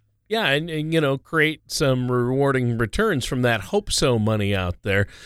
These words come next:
So I get it. Money is, uh, hope so money is money that you hope will be there, but it's at risk, so you're never sure if that,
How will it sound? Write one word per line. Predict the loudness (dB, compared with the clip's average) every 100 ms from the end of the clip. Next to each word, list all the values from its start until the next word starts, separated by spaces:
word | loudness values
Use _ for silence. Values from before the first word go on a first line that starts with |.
| -10
So | -4 -2
I | 0 -2
get | 0 -2
it. | -2
Money | -2 -2 0
is, | 0 0 -4
uh, | -4 -2 -2 -4
hope | -2
so | 0 2
money | 2 0
is | 0 0
money | 0 2 0
that | 0 -2
you | -2
hope | -4 0 0 0
will | -2 0
be | 2 2
there, | 0
but | 0 -2
it's | 0
at | -2 0
risk, | 0 0 0
so | 0 0
you're | 0 -2
never | 0 0 0
sure | -2 0 0 0 -6
if | -6
that, | -6 -6